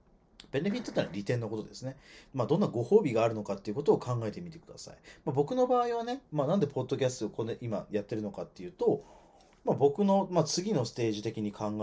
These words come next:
えると、まあ、蓄積型のメディアを作る必要があるわけですね。うん。蓄積型のメディア。まあ、いわゆる、まあ、藤村って言ったらな、どんなこと喋ってるんだろうみたいな。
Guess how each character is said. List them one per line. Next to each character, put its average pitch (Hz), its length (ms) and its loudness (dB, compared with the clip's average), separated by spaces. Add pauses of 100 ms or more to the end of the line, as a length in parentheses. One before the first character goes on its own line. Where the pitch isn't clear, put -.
え 87 40 -2
る 82 60 -8
と、 - 220 -4 (180)
ま 127 80 0
あ、 - 20 -6
蓄 - 220 -6
積 247 320 -2
型 208 220 6
の 175 80 2
メ 120 180 2
デ 135 60 0
ィ 143 120 8
ア 135 60 6
を 127 180 2
作 - 200 0
る 113 80 4
必 - 180 -10
要 90 60 -6
が 87 80 -4
あ 87 40 -4
る 90 80 -6
わ 78 100 -8
け 78 80 -16
で 65 80 -14
す - 100 -12
ね。 160 180 -6 (180)
う 107 60 -8
ん。 156 260 -6
蓄 - 160 -14
積 143 240 -4
型 117 200 0
の 98 100 -2
メ 87 120 -8
デ 82 80 -8
ィ 80 120 -6
ア。 - 60 -18 (340)
ま 117 120 -2
あ、 - 20 2
い 147 40 6
わ 175 100 4
ゆ - 20 0
る、 156 240 2 (260)
ま 131 80 -4
あ、 - 20 -2
藤 135 220 -2
村 147 180 4
っ - 20 -2
て - 80 -6
言 120 80 -4
っ - 20 -2
た - 80 2
ら 104 60 0
な、 127 120 0
ど 143 160 4
ん 208 60 4
な 147 80 6
こ 107 100 -2
と - 80 -4
喋 110 240 -2
っ 107 40 0
て - 140 -10
る 92 80 -8
ん 82 40 -10
だ 85 80 -6
ろ 80 100 -6
う - 60 -10
み 156 80 -12
た - 80 -14
い - 20 -16
な。 - 60 -20